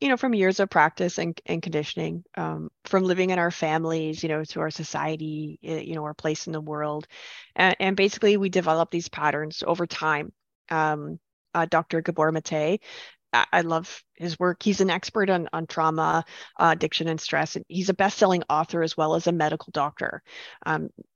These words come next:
like I said, many, you may be familiar with his work, uh, already, folks who are listening today. But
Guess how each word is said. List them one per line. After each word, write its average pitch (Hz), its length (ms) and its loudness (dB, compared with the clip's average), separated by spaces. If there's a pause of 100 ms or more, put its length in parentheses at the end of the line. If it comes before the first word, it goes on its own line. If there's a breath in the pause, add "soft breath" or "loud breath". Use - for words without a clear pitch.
(140)
like 175 120 0
I - 20 2
said, 175 160 0
many, 180 240 2 (120)
you 190 240 2
may 196 120 10
be 170 100 2
familiar 165 320 0
with 165 120 -2
his 165 140 -6
work, 156 260 -4 (120)
uh, 156 260 -2
already, 156 340 -4
folks - 380 -10
who 156 120 -12
are 151 60 -12
listening 151 320 -12
today. 156 320 -8 (300)
But 156 120 -6